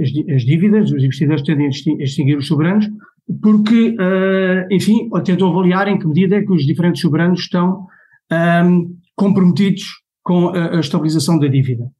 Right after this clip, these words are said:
E, portanto, e, e essa, e essa diferença tem-se vindo a notar, enfim, no, no, nos yields, que são diferentes para Portugal, para, para a Itália e para a Espanha. Mas, eh, uma vez dito isto, é natural que, se houver uma maior turbulência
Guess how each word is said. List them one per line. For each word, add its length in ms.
E, 120
portanto, 340
e, 220
e 40
essa, 200
e 120
essa 220
diferença 680
tem-se 240
vindo 220
a 40
notar, 600
enfim, 240
no, 220
no, 200
nos 220
yields, 300
que 60
são 120
diferentes 360
para 120
Portugal, 580
para, 180
para 140
a 40
Itália 280
e 40
para 100
a 20
Espanha. 280
Mas, 500
eh, 140
uma 240
vez 220
dito 200
isto, 300
é 60
natural 520
que, 360
se 320
houver 320
uma 140
maior 300
turbulência 800